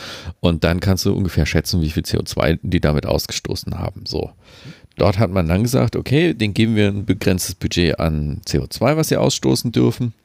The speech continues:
Ähm, zum Teil wird das kostenlos zugeteilt, zum Teil müssen die dafür irgendwie bezahlen, beziehungsweise wenn sie ihre kostenlosen Zuteilungen aufgebraucht haben, dann müssen die sie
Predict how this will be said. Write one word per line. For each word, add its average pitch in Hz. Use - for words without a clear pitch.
Ähm, 90
zum 92
Teil 90
wird 78
das -
kostenlos 139
zugeteilt, 120
zum 107
Teil 95
müssen 95
die 90
dafür 82
irgendwie -
bezahlen, 160
beziehungsweise 104
wenn 117
sie 120
ihre 98
kostenlosen 117
Zuteilungen 104
aufgebraucht -
haben, 101
dann 101
müssen 127
die 107
sie 104